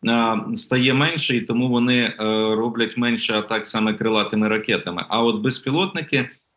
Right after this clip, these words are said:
так, ці атаки постійно змінюються, вони стають все більшими, все, все жорстокішими, особливо проти цивільного населення. А враховуючи те, що такі дрони вже долітають,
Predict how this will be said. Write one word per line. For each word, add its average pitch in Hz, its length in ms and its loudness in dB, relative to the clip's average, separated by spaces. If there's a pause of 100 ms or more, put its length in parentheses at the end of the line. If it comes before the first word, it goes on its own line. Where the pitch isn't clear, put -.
(220)
так, 156 380 0
ці 135 160 2
атаки 131 440 2
постійно 120 800 2
змінюються, 127 760 0
вони 117 240 0
стають 117 380 -2
все - 160 -4
більшими, 131 560 -2
все, 113 360 0
все 104 400 0 (280)
жорстокішими, 127 840 0
особливо 120 520 0
проти 117 300 -2
цивільного 110 540 0
населення. 104 600 -2 (560)
А 127 140 2
враховуючи 147 680 2
те, 143 200 0
що 127 320 0
такі 123 280 -6
дрони 131 340 2
вже 113 260 0
долітають, 113 680 0